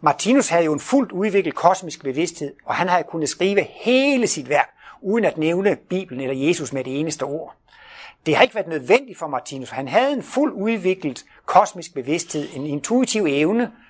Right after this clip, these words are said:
som gjorde, at han havde adgang til vidensoceanet. Martinus siger,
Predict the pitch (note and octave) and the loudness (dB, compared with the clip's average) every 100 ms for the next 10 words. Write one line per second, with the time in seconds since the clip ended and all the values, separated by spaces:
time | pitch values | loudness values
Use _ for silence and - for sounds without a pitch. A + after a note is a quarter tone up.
0 | - - E3+ D3+ D#3 D3+ G3+ B3 - _ | -20 -4 -2 0 4 6 6 4 -2 _
1 | _ D#3+ F#3 F3 D#3+ G#3+ F#3+ - C#3+ C#3 | _ -4 0 2 2 2 2 0 -6 -4
2 | F#3 F#3 C#3 B2 A#2+ A#2 G#2 - _ _ | -2 -2 -2 -4 -6 -6 -14 -20 _ _
3 | _ _ _ _ _ _ _ _ _ _ | _ _ _ _ _ _ _ _ _ _
4 | _ - - - - C#3 G3+ F#3 - F3+ | _ -20 -20 -14 -6 0 2 2 0 4
5 | A#3 | 2